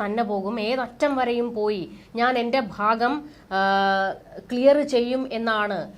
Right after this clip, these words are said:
നിവിൻ പോളി പറഞ്ഞിരിക്കുന്നത്. ആ,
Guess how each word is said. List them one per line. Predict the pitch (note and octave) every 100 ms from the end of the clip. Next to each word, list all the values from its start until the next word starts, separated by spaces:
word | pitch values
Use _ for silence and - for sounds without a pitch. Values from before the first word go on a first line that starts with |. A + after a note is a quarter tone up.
| - - - - - - -
നിവിൻ | A#3+ C4 C#4+
പോളി | C#4 C4
പറഞ്ഞിരിക്കുന്നത്. | G3+ F3 E3+ E3 D#3+ D3+ C#3 - - - - - - - - - - -
ആ, | - G3+